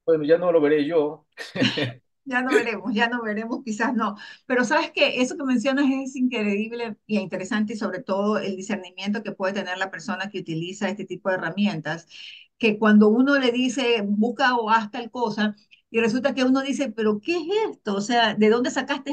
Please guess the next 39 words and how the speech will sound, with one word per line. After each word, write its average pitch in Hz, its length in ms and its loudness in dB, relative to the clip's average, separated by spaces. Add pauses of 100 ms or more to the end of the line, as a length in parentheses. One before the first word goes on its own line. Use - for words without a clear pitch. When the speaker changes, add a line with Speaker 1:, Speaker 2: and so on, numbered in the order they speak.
(100)
Speaker 2:
esto?". 208 420 -2
Y 220 120 0
es 240 80 4
increíble 247 560 0
que 202 140 0
esa 233 200 -2
te 226 120 -6
responde 233 480 -2
y 214 60 -2
te 208 100 -4
dice, 226 260 2
"No 254 160 4
sé". 294 320 -2 (460)
Eso 233 280 -2
ahí 233 520 2
es 214 80 2
lo 233 120 0
que 208 100 -10
tengo. 202 400 -4
<laughs> 285 180 -6
Es, 247 280 6
es 254 120 2
increíble 254 580 0
porque 220 240 -4
entonces, 233 480 -2 (100)
eh, 196 220 -4
también 208 480 0
se, 214 500 0 (300)
en 214 160 -2
su 226 100 0
momento, 208 460 0
pues, 190 340 -4 (340)
nos 208 260 4
deja 226 260 6
esa 277 180 2
inquietud 240 640 2
y 214 60 2
de 202 200 2
que, 196 360 -4